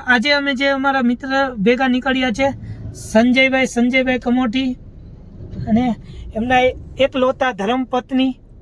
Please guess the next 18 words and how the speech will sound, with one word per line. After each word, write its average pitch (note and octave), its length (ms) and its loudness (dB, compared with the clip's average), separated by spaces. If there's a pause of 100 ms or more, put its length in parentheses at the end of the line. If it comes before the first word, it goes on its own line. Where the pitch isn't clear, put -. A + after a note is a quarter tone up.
(540)
અને G3+ 60 0
બાકી A#3 360 2
અમારા B3 240 2
શ્રીમતીજીને B3 840 0
તો A#3 120 -6
તમે A#3 240 -2
બધા A#3 360 2 (460)
ઓળખો A3+ 400 2
જ - 40 -8 (160)
છો. C3+ 140 -10 (800)
તો C4+ 60 4
અમે C#4 340 2
અત્યારે D4 560 4
જે D4 180 4
નીકળી C#4 300 -2
પડ્યા C#4+ 360 2
છે, C#4 360 4 (440)
અ, B3 40 0